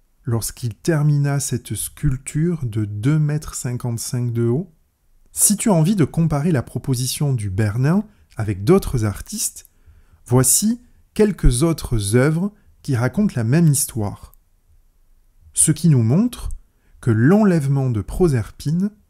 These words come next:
est un récit plutôt apprécié,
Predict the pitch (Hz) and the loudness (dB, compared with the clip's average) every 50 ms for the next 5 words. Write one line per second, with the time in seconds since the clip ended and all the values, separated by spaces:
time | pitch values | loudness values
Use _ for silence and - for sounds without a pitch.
0 | _ _ _ _ _ _ _ _ _ - - 123 120 - - 190 175 160 123 117 | _ _ _ _ _ _ _ _ _ -4 -2 -2 0 0 0 0 0 0 0 0
1 | 151 147 131 - - - 220 208 - - 127 - - 185 190 180 - - _ _ | 0 0 0 0 0 -2 -4 -4 -6 -8 -10 -4 -2 -2 -2 -2 -4 -10 _ _
2 | _ _ _ - 139 135 - - - - 143 131 - - - - 123 113 101 - | _ _ _ -4 -2 -2 -2 -2 -2 -2 -2 -2 -2 -2 -4 -4 -4 -4 -4 -6